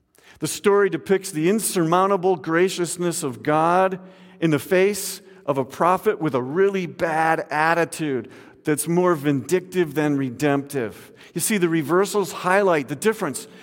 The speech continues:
between the human desire and the will of God. These reversals highlight the big difference between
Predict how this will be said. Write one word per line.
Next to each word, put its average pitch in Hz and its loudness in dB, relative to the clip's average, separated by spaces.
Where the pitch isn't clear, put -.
between 170 0
the - -4
human 226 2
desire 170 2
and 143 2
the 139 0
will 147 2
of 131 -4
God. 101 -4
These 139 -4
reversals 139 -2
highlight 131 -4
the 123 -4
big 156 -4
difference 127 -6
between 120 -8